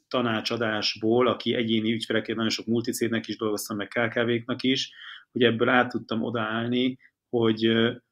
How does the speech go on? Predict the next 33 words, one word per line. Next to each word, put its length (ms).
hogy 140
csoportjaim 760
vannak. 480
Most 160
van, 440
tehát 180
van 140
egy, 180
gyakorlatilag 460
van 80
egy 120
olyan 240
előfizetés, 680
ami 160
személyes 400
találkozókat 680
is 160
magában 460
foglal, 560
és 180
így 460
jóval, 840
ö, 400
hát 120
hogy 120
mondjam, 240
egyszerre 300
megvalósult 680
az, 200
hogy 300
kevesebbet 720
dolgozom, 800
ö, 340